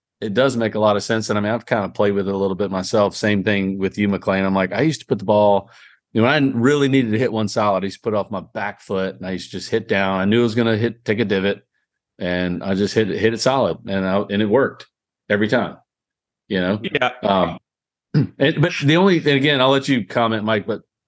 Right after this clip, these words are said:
Speaker 1: some of the times he contradicts himself quite a bit, which I, that's the part I have a hard time following. He's like, "Look, you can hit down, no divot." And then he shows a video of, of Jordan Spieth hitting down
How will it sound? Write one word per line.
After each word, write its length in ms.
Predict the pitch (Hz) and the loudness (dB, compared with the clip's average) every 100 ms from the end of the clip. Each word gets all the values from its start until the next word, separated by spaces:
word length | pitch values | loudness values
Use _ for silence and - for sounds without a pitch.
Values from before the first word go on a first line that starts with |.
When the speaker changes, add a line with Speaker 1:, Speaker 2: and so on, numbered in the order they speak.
| _ _ _ _ _ _ _ _ _ _ | _ _ _ _ _ _ _ _ _ _
Speaker 1:
some 300 | - 190 202 | -4 2 2
of 60 | 165 | 2
the 80 | |
times 380 | 110 123 127 113 | 0 2 2 2
he 240 | 135 120 104 | -2 -2 -4
contradicts 680 | - 127 135 107 120 135 | -2 0 0 0 -2 -2
himself 420 | - 101 123 98 - | -4 -2 0 0 0
quite 200 | 107 101 | 0 0
a 40 | |
bit, 140 | 101 | -2
which 160 | 98 95 | -4 -4
I, 260 | 120 127 - _ | -2 -2 -4 _
that's 260 | - 131 - | -2 -2 -4
the 60 | - | -2
part 180 | 113 | 2
I 60 | 101 | 2
have 180 | 95 90 | 0 0
a 60 | |
hard 180 | 90 95 | 0 -2
time 220 | 101 90 | -2 -6
following. 320 | 80 95 92 87 | 0 0 0 -4
He's 140 | 90 | -6
like, 140 | 90 | -4
"Look, 220 | 117 147 147 | -2 -2 -2
you 80 | |
can 140 | 151 147 | -2 0
hit 180 | 156 113 | 0 2
down, 380 | 143 151 135 | 0 2 2
no 160 | 117 127 | 2 2
divot." 380 | 113 120 92 - | 2 0 -2 -6
And 160 | 104 113 | -4 -2
then 80 | 120 | -2
he 120 | 110 | -2
shows 340 | - 120 110 | -2 -2 0
a 40 | 101 | -2
video 420 | 110 107 104 95 | -2 -2 -2 -2
of, 220 | 90 - _ _ - | -6 -10 _ _ -8
of 140 | 104 | -6
Jordan 260 | 98 117 107 | 0 0 2
Spieth 460 | - 123 117 104 - _ _ _ | -2 0 0 -2 -8 _ _ _
hitting 320 | - 127 101 | -2 0 -2
down 640 | 85 104 113 101 101 113 | -2 0 2 2 0 -4